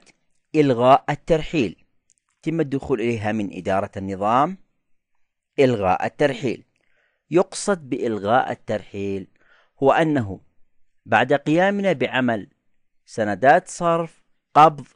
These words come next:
فواتير مختلفة، قيود يومية مختلفة، وقمنا بعملية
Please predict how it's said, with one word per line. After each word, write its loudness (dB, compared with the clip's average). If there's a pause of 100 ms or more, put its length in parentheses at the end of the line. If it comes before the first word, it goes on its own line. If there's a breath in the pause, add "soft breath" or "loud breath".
(100)
فواتير 0
مختلفة، 2
قيود -2
يومية 0
مختلفة، 0 (560 soft breath)
وقمنا 0
بعملية 0